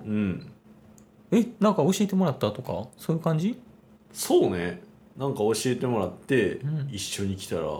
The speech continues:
Speaker 1: めっちゃうまい。
Speaker 2: いや、めっちゃうまい。
Speaker 1: ね。確かに。確かに。
Speaker 2: <laughs> いや。
Speaker 1: 思ったより確かにこやんかった。
Speaker 2: いや、そうよね。いや、なんか質問したら使いにくいけど、
Speaker 1: うん。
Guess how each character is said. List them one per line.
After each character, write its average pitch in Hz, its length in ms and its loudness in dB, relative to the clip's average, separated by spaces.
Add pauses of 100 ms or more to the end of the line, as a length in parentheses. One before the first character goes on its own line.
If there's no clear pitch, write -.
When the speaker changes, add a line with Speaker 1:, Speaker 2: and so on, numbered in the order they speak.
(720)
Speaker 1:
め 90 80 -12
っ 92 120 -16
ち - 140 -2
ゃ - 20 2
う 110 40 -2
ま 120 260 -2 (720)
い。 135 40 0
Speaker 2:
い - 20 4
や、 190 80 8 (260)
め 180 100 4
っ 180 40 2
ち 180 160 0
ゃ 208 40 8
う 208 40 6
ま 208 300 6
い。 139 60 -4 (320)
Speaker 1:
ね。 117 340 2 (680)
確 - 260 -10
か 71 100 -14
に。 62 100 -16 (560)
確 - 280 -8
か - 60 -6
に。 - 60 -8 (2250)
Speaker 2:
<laughs> - 80 6
い - 40 6
や。 151 60 6
Speaker 1:
思 170 160 4
っ - 40 -14
た 160 100 6
よ 151 100 8
り 143 100 4
確 175 220 0
か 131 80 4
に 95 120 2
こ 127 180 2
や 127 100 6
ん 120 40 0
か 95 100 -2
っ - 40 -4
た。 - 120 -12 (840)
Speaker 2:
い 110 40 4
や、 117 120 10
そ - 240 6
う 78 80 2
よ 76 120 0
ね。 78 180 -2 (320)
い 170 40 6
や、 143 60 8
な 123 100 6
ん - 20 4
か 104 80 6
質 - 320 0
問 220 220 4
し - 120 2
た 247 100 8
ら 101 180 8
使 - 320 6
い 113 80 6
に 113 120 2
く 87 120 -2
い 67 60 -4
け 64 120 -4
ど、 65 180 -2
Speaker 1:
う 98 60 2
ん。 90 140 0